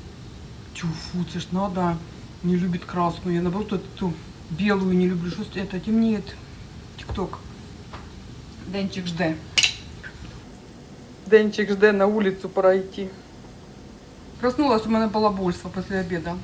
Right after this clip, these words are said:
Мовчала, мовчала целый день, не было с кем балакать. Стив работает, а я своим делом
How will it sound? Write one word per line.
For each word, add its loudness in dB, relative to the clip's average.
Мовчала, 6
мовчала 2
целый -4
день, 0
не 2
было -2
с -6
кем -2
балакать. -2
Стив -6
работает, -2
а -4
я -4
своим -4
делом -2